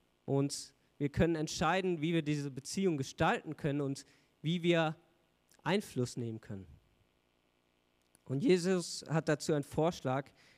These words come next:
indem er sagt, „Wer von euch groß sein will, soll den anderen dienen, und wer von euch der Erste sein will, soll der Sklave von allen sein.“ Oh, da hat Jesus einfach mal kurz die Welt der Jünger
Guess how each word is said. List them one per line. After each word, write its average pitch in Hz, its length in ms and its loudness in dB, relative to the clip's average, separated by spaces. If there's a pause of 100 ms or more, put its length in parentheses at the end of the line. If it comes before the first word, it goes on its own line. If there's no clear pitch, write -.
indem 139 240 2
er 139 80 2
sagt, 139 400 -2 (280)
„Wer 143 140 2
von 147 200 0
euch 165 300 2
groß 175 320 6
sein 131 280 2
will, 147 260 4 (260)
soll 135 220 -2
den 131 160 -2
anderen 143 520 0
dienen, 180 520 4 (560)
und 139 140 0
wer 135 120 2
von 135 200 0
euch 160 240 2
der - 200 -4
Erste 147 400 0
sein 123 340 0
will, 139 220 2 (440)
soll 127 200 0
der 120 100 2
Sklave 123 560 0
von 117 240 -4
allen 113 240 -2
sein.“ - 320 -10 (2000)
Oh, 110 200 2 (1120)
da 127 80 2
hat 127 100 2
Jesus 139 320 2
einfach 151 280 0
mal 143 140 2
kurz - 340 0
die 120 160 -8
Welt 139 240 2
der 131 80 0
Jünger 139 420 0